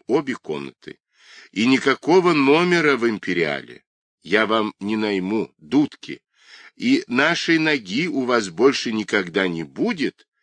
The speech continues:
если вы остановитесь не у нас. Мы радушно примем вас в Вене. Квартира Тонышевых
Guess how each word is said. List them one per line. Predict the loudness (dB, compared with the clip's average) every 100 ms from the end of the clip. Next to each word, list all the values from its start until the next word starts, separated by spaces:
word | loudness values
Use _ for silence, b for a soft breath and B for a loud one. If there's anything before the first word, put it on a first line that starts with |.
| _ _
если | -6 -6 -8
вы | -8 0 0 0 -6
остановитесь | -8 -6 -6 -4 -2 -4 -6 -10 -12 -10
не | -6 -4
у | -4
нас. | -8 -10 -12 -14 -20 _ _ _ b b b b -8
Мы | 2 4 4 0
радушно | 0 2 2 0 0 0 -2 -4 -4
примем | -4 -2 -2 0 -4 -6
вас | -4 -2 -2 -6 -12 -14
в | -16
Вене. | -16 -14 -8 -8 -10 -20 _ _ _ _ _ _ _ _ _ _ _ _ _ _ _ _ _ _ _ _ _ _ _ _ _
Квартира | 0 0 2 0 4 4
Тонышевых | 6 6 6 4 0 0 0 -2